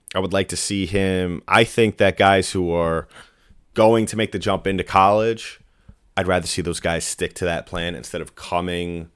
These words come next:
to the, you know, the league, into the system. I feel like, um, I feel like, you know, and this is no,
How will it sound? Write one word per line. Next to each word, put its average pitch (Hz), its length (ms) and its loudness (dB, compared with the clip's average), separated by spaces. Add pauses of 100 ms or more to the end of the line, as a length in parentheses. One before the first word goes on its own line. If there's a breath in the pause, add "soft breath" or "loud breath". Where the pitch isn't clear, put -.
(500)
to 82 680 -6 (100)
the, 78 480 -12 (220)
you 80 80 -12
know, 78 80 -10
the 71 100 -14
league, 95 560 -8
into 87 320 -8
the - 60 -4
system. 107 480 -4
I 82 80 -8
feel 95 340 -2
like, 87 320 -2 (600 soft breath)
um, 69 600 -8 (440)
I - 60 -4
feel 95 240 -2
like, 87 300 -4
you 90 80 -8
know, 85 120 -6
and 90 120 -6
this 104 160 -4
is 101 180 -4
no, 95 760 0